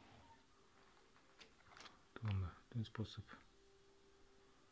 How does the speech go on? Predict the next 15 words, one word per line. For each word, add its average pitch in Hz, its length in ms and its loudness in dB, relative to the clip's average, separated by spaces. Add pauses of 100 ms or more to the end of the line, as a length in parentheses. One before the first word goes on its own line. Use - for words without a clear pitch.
(2750)
Także 117 200 6
będzie 110 360 12
go 104 100 6
pchała, 107 520 12 (2000)
pchał 107 340 8
Gagarin 117 600 12 (920)
i - 20 8
będzie 110 260 12
sobie 104 220 10
jeździł 101 380 10 (1160)
po - 120 6
makiecie. 101 680 10 (2250)
To 117 100 10
są 107 180 10
siedzenia. 107 580 10